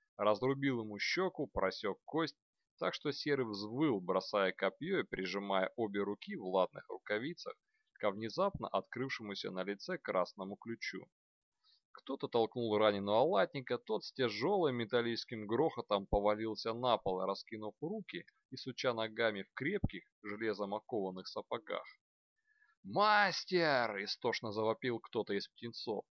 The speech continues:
и они всей гурьбой ринулись к нему на помощь. Отчаянный крик Феса «Все назад!» уже не подействовал. Птенцы прикрывали ему спину,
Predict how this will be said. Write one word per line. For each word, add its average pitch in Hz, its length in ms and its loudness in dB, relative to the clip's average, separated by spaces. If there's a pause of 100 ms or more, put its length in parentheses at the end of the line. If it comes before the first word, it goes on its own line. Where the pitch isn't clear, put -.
(240)
и 98 60 -6
они 190 280 -2
всей 143 260 0
гурьбой 117 480 2
ринулись 107 600 -2
к - 120 -20
нему 110 240 -8
на 107 140 -2
помощь. 95 540 -6 (320)
Отчаянный 160 600 -2
крик 143 300 -4 (120)
Феса - 420 -4
«Все 165 340 0
назад!» 180 640 6 (240)
уже 107 260 0
не 117 100 -2
подействовал. 139 840 -4 (300)
Птенцы 170 420 -2
прикрывали 127 640 6
ему 110 240 0
спину, 101 540 -6